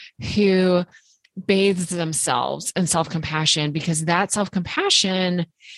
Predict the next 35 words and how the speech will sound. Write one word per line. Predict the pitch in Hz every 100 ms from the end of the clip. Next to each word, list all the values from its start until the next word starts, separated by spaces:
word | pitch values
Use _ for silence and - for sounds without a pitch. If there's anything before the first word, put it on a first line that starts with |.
| - - _
gives | 208 226 220 208
my | 202 196
nervous | 185 180 185 175
system | - 170 - 165 165
the | 156
strength | 143 - 170 165
and | -
the | 160 -
fortitude | 156 156 190 - 240 247 233 233
to | - 190
risk | 156 160 165 - -
that | - 160 147
repair, | 165 156 151 147
to | 151
be | 165
vulnerable | 156 165 170 185 175 156 151
enough | 151 127 143 - - - - - _ -
to | 185
move | 175 170 151
forward | - 160 160 165 170 165 165
with | 175 156
that | 160 156 -
repair. | 160 - - 147 135 147 147 - - - -
And | 185
our | 160 165
kids | - 175 180 180 175 -
need | 165 160 160 160 151
that | - 151 -
repair, | 156 - - 147 143
y'all. | 143 143
Our | 151
kids | - 175 165 170
need | 170
that | 170
repair | 190 180 151 147